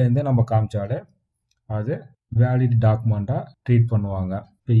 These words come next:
e-way bill rule பொறுத்தவரைக்கும் பாத்தீங்கன்னாக்கா, physical copy வேணும் அப்படிங்கிறது கட்டாயம் கிடையாது. e-way bill number இருந்தாலே போதும் அப்படின்னு central government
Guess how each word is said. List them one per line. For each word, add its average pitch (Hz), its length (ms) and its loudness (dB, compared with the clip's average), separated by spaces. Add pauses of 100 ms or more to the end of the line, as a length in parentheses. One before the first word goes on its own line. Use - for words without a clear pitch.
(100)
e-way 160 240 6
bill 143 180 2
rule 143 220 4
பொறுத்தவரைக்கும் 131 400 4
பாத்தீங்கன்னாக்கா, 117 560 6 (100)
physical 156 440 0
copy 131 300 -2
வேணும் 127 260 4
அப்படிங்கிறது 117 420 6
கட்டாயம் 120 340 4
கிடையாது. 98 400 -6 (380)
e-way 151 260 2
bill 127 120 6 (160)
number 127 380 2 (540)
இருந்தாலே 120 340 4 (120)
போதும் 117 260 4
அப்படின்னு 117 400 0
central 131 320 2
government 113 400 6